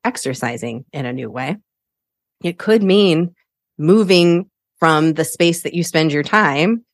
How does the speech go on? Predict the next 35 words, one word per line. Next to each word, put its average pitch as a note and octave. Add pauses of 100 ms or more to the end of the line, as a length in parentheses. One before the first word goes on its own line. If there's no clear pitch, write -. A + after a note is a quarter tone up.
(160)
Maybe D3
you D#3
spend D3+
a E3
ton E3
of D#3
time D#3+
on E3+
Facebook, F3
move E3+
it G#3 (360)
to A3 (100)
Instagram D#3+
or E3
TikTok, D#3
or F3
just F#3
change A3+ (120)
up - (300)
the -
place D3+
where D3
you C3+
are C#3
focusing C3+ (220)
your B2+
energy. F3
Maybe C3+
it D#3+
means E3
taking D#3+
some D3+
kind D#3
of C#3
action E3